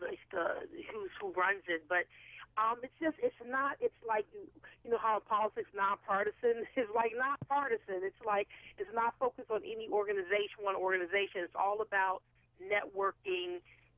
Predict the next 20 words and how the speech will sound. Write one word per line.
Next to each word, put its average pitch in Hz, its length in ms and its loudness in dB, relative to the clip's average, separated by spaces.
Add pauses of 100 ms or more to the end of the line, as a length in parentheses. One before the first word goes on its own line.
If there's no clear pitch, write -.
and 170 680 0
having 196 400 -2
conversations 196 1200 0 (180)
and, 180 300 2
and - 160 2
exchange 208 720 0
of 185 80 -2
information 190 880 -2 (340)
between 226 380 0 (160)
all 214 260 2
of 214 80 2
these 180 240 -16
people 175 380 -6
in 170 80 -2
the 170 80 -8
Parkinson 175 560 -4
universe, 160 560 0
you 175 80 2
know. 170 320 0 (320)
It, 190 100 -4